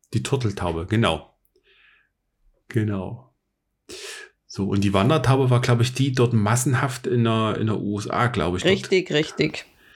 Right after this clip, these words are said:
Speaker 1: nur in riesigen Schwärmen, glaub ich, nur vorkam und auch dort überleben konnte und dann aber irgendwie dann zugrunde ging. An sich selber wahrscheinlich halt,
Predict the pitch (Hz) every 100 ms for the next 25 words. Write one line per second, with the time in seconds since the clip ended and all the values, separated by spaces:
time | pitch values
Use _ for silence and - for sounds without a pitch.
0 | - - _ 113 117 151 123 135 127 131
1 | 110 123 147 123 113 - 104 110 104 90
2 | 92 85 95 - 87 87 101 95 - 98
3 | 104 98 95 113 107 120 123 - 110 98
4 | 98 104 98 - 85 - - 92 95 98
5 | 95 101 107 107 98 98 107 101 - -
6 | - - _ _ 98 95 95 95 - 95
7 | 92 85 87 85 _ _ _ - 95 101
8 | 98 98 95 95 78 82 87 82 82 80
9 | 78